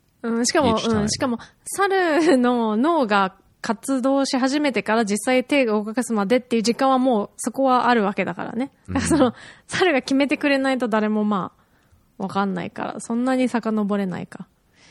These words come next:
Speaker 2: I'm saying this, this, uh, Peixoto guy, he, he's making this decision in his brain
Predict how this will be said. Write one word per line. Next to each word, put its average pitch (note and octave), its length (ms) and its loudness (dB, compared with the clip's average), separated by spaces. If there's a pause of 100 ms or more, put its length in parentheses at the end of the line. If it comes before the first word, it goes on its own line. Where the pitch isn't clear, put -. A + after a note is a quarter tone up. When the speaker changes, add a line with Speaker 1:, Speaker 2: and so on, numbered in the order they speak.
(140)
Speaker 2:
I'm C3 300 -2 (100)
saying E3 220 0
this, G2 120 0 (360)
this, F#2 280 -6
uh, E2 260 -8 (140)
Peixoto G2+ 840 -4 (460)
guy, F#2+ 480 -2 (720)
he, E3 560 -2 (340)
he's D#3+ 380 -4
making B2+ 420 0
this F#2 180 -2
decision F2 460 -4
in D#2 140 -4
his D2+ 140 -8
brain D#2 560 -4